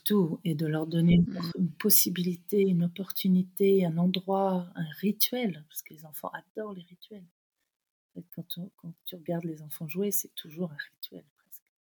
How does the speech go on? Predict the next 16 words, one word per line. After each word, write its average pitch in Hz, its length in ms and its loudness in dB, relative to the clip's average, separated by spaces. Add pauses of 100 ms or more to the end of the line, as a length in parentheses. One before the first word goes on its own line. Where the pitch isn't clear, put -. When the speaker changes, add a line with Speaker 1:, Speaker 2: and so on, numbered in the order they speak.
(720)
Speaker 1:
Et 180 140 6
donc 202 280 6
voilà, 185 480 6
qui - 160 -8
parle 214 440 2
aux 180 40 0
humains. 185 720 0
Et - 100 -20
il - 80 -20
y 151 40 -20
avait 160 160 -20
beaucoup 208 280 -8
d'émotions 214 840 4
et 180 260 -6
on 156 260 -20
a 151 60 -20